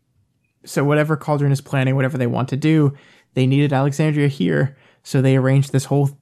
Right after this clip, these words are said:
thing with Pretender we saw last arc just to, to get him into her. And, I mean, I, I don't know if that's part of, uh, Contessa's paths to victory or whatever, but, um, but I guess this does confirm that Alexandria did not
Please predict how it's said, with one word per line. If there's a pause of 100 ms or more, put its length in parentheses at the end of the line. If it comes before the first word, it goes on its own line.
thing
with
Pretender
we
saw
last
arc
just
to,
to
get
him
into
her. (560)
And,
I
mean,
I,
I
don't
know
if
that's
part
of, (1300)
uh, (200)
Contessa's
paths
to
victory
or
whatever,
but, (480)
um,
but
I
guess
this
does
confirm
that
Alexandria
did
not